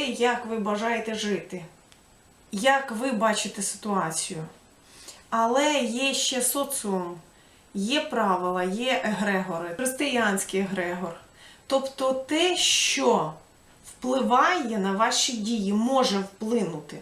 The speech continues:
Хто вас підсиджує, не скажу, що підсиджує, а жінка, яка використає саме ситуацію,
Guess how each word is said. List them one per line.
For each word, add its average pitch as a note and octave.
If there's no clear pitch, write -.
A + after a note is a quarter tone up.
Хто E4
вас D#4
підсиджує, D#4+
не C4
скажу, D4
що D4+
підсиджує, A#3+
а A#3+
жінка, B3+
яка G#3+
використає A#3
саме A3+
ситуацію, A3